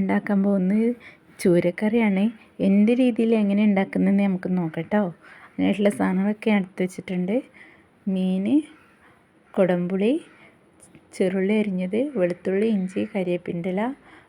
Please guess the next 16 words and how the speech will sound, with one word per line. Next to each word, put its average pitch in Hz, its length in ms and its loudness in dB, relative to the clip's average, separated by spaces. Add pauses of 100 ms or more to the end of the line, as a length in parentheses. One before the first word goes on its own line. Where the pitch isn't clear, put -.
(160)
മുളക് 180 320 -2
പൊടി, 180 180 -2 (120)
മഞ്ഞൾപ്പൊടി, 185 520 -4 (280)
തക്കാളി, 185 680 -4
സവോള, 208 400 2 (100)
പച്ചമുളക്. 185 640 -6 (220)
ചട്ടി 208 280 2
അടുപ്പത്ത് 214 360 0
വെച്ച് - 180 -6
കൊടുത്തിട്ടുണ്ട്. 190 580 -4 (560)
വെളിച്ചെണ്ണ 196 480 2
ഒഴിച്ച് 220 200 -2
കൊടുത്തിട്ടുണ്ട്. 180 500 -4 (220)
ഉലുവ 202 320 0
ഇട്ട് - 140 -14
കൊടുത്തിട്ടുണ്ട്. 185 600 -6